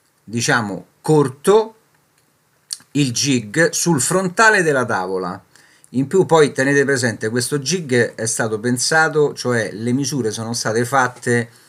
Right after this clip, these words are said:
per riportare i fori al centro di una tavola <clears throat> di spessore diciotto millimetri,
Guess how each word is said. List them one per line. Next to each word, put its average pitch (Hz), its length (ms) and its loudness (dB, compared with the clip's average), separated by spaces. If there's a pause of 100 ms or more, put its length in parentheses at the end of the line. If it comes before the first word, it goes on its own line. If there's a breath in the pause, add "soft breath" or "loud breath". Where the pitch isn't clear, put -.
(320 soft breath)
per 135 140 2
riportare 135 560 2
i 135 80 0
fori 123 320 2
al 127 140 2
centro 160 500 -2
di 139 100 -4
una 147 200 2
tavola 139 580 2
<clears throat> 196 220 4
di 143 100 0
spessore 139 840 2
diciotto 127 520 -2
millimetri, 107 720 -2